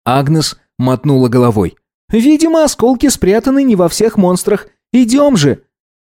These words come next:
Кай, игнорируя её слова, продолжал поиски. Без чёрного осколка он чувствовал себя бессильным.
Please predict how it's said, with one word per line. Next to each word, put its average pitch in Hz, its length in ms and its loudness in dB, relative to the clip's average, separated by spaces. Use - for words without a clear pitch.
Кай, 139 380 0
игнорируя 135 680 0
её 110 240 0
слова, 120 420 0
продолжал 123 520 0
поиски. - 560 -2
Без 110 200 -4
чёрного 127 560 0
осколка 131 540 -2
он 107 160 0
чувствовал 131 500 0
себя 123 320 -2
бессильным. 127 800 -2